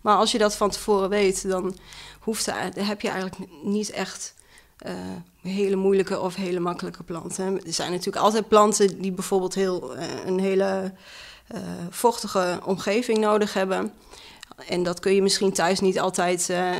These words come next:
bieden. Dus dat is ook mijn tip altijd, van kijk eerst, eh, ook voordat je planten gaat kopen, wat je kan bieden en, eh, wat een plant nodig heeft die je graag, eh, eh, wil kopen. Maar dan, eh, hoeft het eigenlijk al-, allemaal niet zo heel moeilijk te zijn.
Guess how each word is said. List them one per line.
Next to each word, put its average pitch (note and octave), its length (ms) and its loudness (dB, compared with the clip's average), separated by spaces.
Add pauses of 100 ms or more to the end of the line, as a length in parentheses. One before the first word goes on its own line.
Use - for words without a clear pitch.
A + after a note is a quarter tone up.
(160)
bieden. G3 480 0 (540)
Dus F3 200 -4
dat F3 160 -2
is F#3 140 0
ook F3+ 140 -2
mijn F3+ 200 0
tip G3+ 240 2
altijd, F3+ 480 0
van F3+ 180 -4
kijk F#3+ 240 -2
eerst, F#3+ 420 2
eh, F3+ 340 0 (280)
ook G3+ 160 -2
voordat G#3 360 4
je G3+ 60 -6
planten F3+ 300 0
gaat F3 140 -8
kopen, F#3 560 -2 (800)
wat F#3+ 220 2
je - 60 -2
kan G3 200 4
bieden G3+ 300 4
en, F#3+ 220 2
eh, G3 240 0 (400)
wat A3+ 180 6
een A3 80 2
plant G3+ 200 6
nodig G3+ 260 4
heeft F3+ 240 -2
die F3+ 100 -6
je F3+ 60 -6
graag, F3 420 -6
eh, F#3 100 -8 (600)
eh, - 100 -12 (220)
wil F#3 140 -2
kopen. F3+ 600 -6 (720)
Maar F#3+ 100 -6
dan, F#3 280 -2
eh, F3+ 60 -4 (240)
hoeft G3 220 -6
het - 100 -8
eigenlijk A3+ 300 -2
al-, F#3+ 200 0
allemaal G#3 240 -2
niet A3 200 0
zo G#3 80 -2
heel G3+ 200 4
moeilijk G#3 300 4
te - 120 -6
zijn. F3+ 400 -2